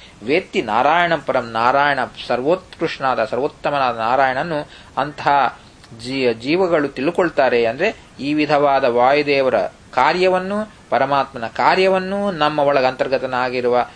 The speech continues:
ಆ ವಿಧಾನವನ್ನು ತಿಳ್ಕೊಂಡವರಿಗೆ ಎಲ್ಲದೂ ಒಳ್ಳೆವಾಗತ್ತೆ ಅನ್ನುವ ಒಂದು ವಿಶೇಷವನ್ನು ಹೇಳಿದ್ದಾರೆ. ಆ ಭಾವನೆ ಇಲ್ಲಿ ಸ್ತಂಭ ರೂಪದಲ್ಲಿ ಇಪ್ಪ ದಕ್ಷಿಣ ಅಂಬಕದಿ ಅಂತೇಳಿ.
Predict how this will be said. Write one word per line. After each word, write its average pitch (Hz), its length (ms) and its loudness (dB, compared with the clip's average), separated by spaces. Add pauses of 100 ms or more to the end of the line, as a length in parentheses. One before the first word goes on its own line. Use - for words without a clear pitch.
(180)
ಆ 117 160 4
ವಿಧಾನವನ್ನು 175 880 0 (160)
ತಿಳ್ಕೊಂಡವರಿಗೆ 156 800 0 (220)
ಎಲ್ಲದೂ 139 360 0
ಒಳ್ಳೆವಾಗತ್ತೆ 123 920 -2
ಅನ್ನುವ 110 280 -10
ಒಂದು 98 380 -8 (380)
ವಿಶೇಷವನ್ನು 117 480 -6
ಹೇಳಿದ್ದಾರೆ. 110 560 -2 (280)
ಆ 151 260 0
ಭಾವನೆ 156 640 0
ಇಲ್ಲಿ 160 240 -4 (280)
ಸ್ತಂಭ 180 420 -2
ರೂಪದಲ್ಲಿ 143 680 -2
ಇಪ್ಪ - 280 -8
ದಕ್ಷಿಣ - 520 -4
ಅಂಬಕದಿ 120 880 -4
ಅಂತೇಳಿ. 95 320 -12